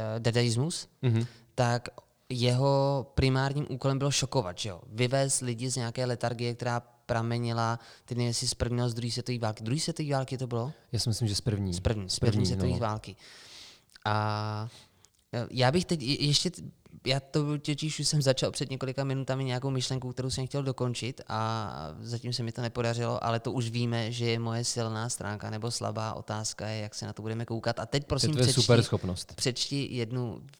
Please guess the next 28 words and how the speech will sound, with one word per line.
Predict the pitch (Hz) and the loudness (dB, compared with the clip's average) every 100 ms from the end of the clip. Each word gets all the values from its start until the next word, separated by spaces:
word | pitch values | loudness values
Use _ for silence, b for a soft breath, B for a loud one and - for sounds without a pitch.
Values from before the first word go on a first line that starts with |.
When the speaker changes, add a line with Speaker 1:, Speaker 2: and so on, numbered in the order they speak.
| _ _ _ | _ _ _
Speaker 1:
báseň | 117 113 110 120 113 | -2 0 2 -2 -4
ty. | 95 - _ _ _ _ _ _ _ B B B - | -8 -12 _ _ _ _ _ _ _ B B B 0
Speaker 2:
Tak | 113 - 123 107 - | 0 2 -4 -4 0
já | 131 117 | 2 2
tady | 123 123 | 2 0
mám | 123 123 - - - | 0 -2 -8 -14 -8
rozevřenou | 120 110 110 120 117 117 113 _ _ _ - 113 | -4 -2 -2 -2 -2 -4 -8 _ _ _ -20 -10
knihu, | - 120 120 113 110 107 - _ _ _ _ _ _ _ _ - | -4 -2 0 0 -2 -4 -6 _ _ _ _ _ _ _ _ -8
tak | 110 - | -8 -6
jak | 92 | -8
to | - | -8
u | 98 | -8
knih | 117 101 | -6 -6
bývá | 107 107 107 | -6 -4 -2
na | 107 | -2
dvojstraně, | 101 117 - - 98 90 | -2 -6 -4 -4 -4 -6
takže | 98 98 | -6 -8
si | - | -6
můžu | 104 101 104 | -6 -4 -4
vybrat | 107 110 101 | -4 -4 -6
ze | |
dvou | 101 113 | -4 -2
básní. | 107 101 113 | -4 -4 -6
Já | |
si | 107 110 | -4 -4
vyberu | 107 117 | -2 -2
tu | 113 | -2
kratší, | - 117 117 - 101 101 | 0 0 0 -6 -6 -8